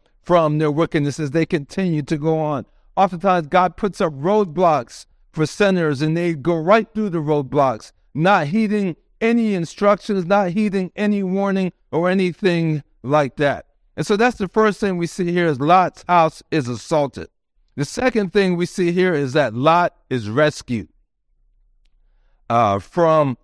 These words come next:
uh, Sodom. The angels finally tell, uh, Lot what their plan was, why they're there, what they're going to do, that they're going to destroy this city. And they tell Lot to, if you got family members,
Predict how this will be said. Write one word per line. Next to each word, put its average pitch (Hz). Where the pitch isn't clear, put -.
uh, 104
Sodom. 143
The 131
angels 170
finally 185
tell, 175
uh, 113
Lot 160
what 185
their 175
plan 190
was, 175
why 180
they're 170
there, 190
what 175
they're 185
going 170
to 156
do, 196
that 175
they're 180
going 175
to 165
destroy 190
this 175
city. 202
And 170
they 175
tell 214
Lot 202
to, 160
if 147
you 214
got 180
family 208
members, 208